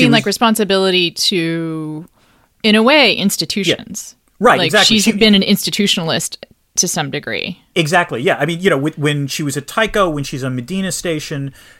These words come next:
Speaker 2: she, she is acting in the belief of the O P A and trying to, like, set up, she, she's trying to engage in state building. She's not doing that anymore. Um, and
Speaker 1: Although, I wanna get back to the whole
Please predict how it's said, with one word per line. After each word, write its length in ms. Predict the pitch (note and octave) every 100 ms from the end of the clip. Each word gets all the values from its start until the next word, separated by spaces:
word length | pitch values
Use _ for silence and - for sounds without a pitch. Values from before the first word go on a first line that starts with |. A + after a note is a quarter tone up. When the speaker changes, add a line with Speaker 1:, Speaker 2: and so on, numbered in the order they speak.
| -
Speaker 2:
she, 460 | - F#3+ G3+ F#3+ -
she 540 | - F#3+ F#3 F3+ E3+ - _
is 160 | - D#3+
acting 440 | E3+ G#3 G#3 E3+
in 120 | D3+
the 120 | C#3+ C3+
belief 520 | D3+ C3+ D#3 D#3+ -
of 380 | C#3+ C3+ B2+ A#2+
the 140 | C3
O 100 | B2+
P 280 | B2 - B2
A 260 | B2 A#2 A#2
and 180 | A2+ A2
trying 320 | - B2+ B2
to, 40 |
like, 180 | A#2 A2+
set 220 | - C3 A2+
up, 240 | G#2+ - - - _ F3+
she, 200 | D3+ F3+
she's 200 | F#3+ E3
trying 200 | - A3
to 60 | G3
engage 280 | D#3+ D3
in 80 | C3
state 300 | A#2+ C3+ A#2
building. 260 | G#2 F#2 - - - - -
She's 180 | - F#3
not 200 | A3+ F#3
doing 200 | D#3 D3+
that 160 | C3+ A2
anymore. 360 | G2+ G2 F2 - - - -
Um, 640 | C3+ B2 A#2+ A2+ A#2 A#2 - -
and 180 | B2+
Speaker 1:
Although, 420 | F4+ F#4+ A4 A#4+ F#4
I 80 | E4
wanna 180 | D4+ F#4+
get 160 | G#4+ -
back 160 | D#4+ -
to 120 | D4+
the 160 | B3
whole 340 | A#3 A3+ A3